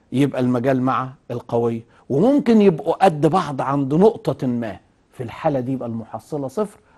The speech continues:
أقول أن هذه النقطة بقى عندها نقطة تعادل. يبقى نتوقع أن تقع نقطة التعادل في الموضع واحد ولا اتنين ولا تلاتة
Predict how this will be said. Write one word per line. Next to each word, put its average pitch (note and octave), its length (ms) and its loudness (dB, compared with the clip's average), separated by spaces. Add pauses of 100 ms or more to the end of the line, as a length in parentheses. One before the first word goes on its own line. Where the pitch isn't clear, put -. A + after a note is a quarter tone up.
أقول C3+ 360 -4 (280)
أن A2 380 -12 (300)
هذه A2 460 -8
النقطة B2+ 500 -4 (260)
بقى G#2 220 -6
عندها A#2+ 280 -6
نقطة A#2 400 -10
تعادل. G2+ 320 -6 (320)
يبقى E3+ 260 4
نتوقع F#3+ 680 4
أن E3 220 -2
تقع C3+ 340 2
نقطة D#3 400 -2
التعادل A2 500 0 (300)
في - 140 -2
الموضع C#3+ 420 4
واحد F3 360 -2 (640)
ولا D#3 380 4
اتنين F3+ 400 -4 (560)
ولا F3+ 360 6
تلاتة F#3+ 520 2